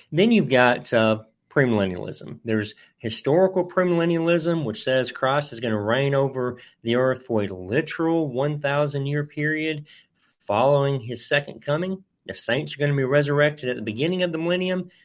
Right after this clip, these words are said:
the non-believers at the end of the millennium. So they think there's these two resurrections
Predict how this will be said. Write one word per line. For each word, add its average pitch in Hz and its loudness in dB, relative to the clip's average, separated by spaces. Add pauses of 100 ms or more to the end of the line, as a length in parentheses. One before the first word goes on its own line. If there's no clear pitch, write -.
(160)
the - -8
non-believers 139 2
at 113 -4
the - -4
end 165 2
of 156 0
the 147 2
millennium. 165 0
So 110 -4
they 117 2
think 135 -2
there's 110 -2
these 110 -4
two 156 0
resurrections 131 0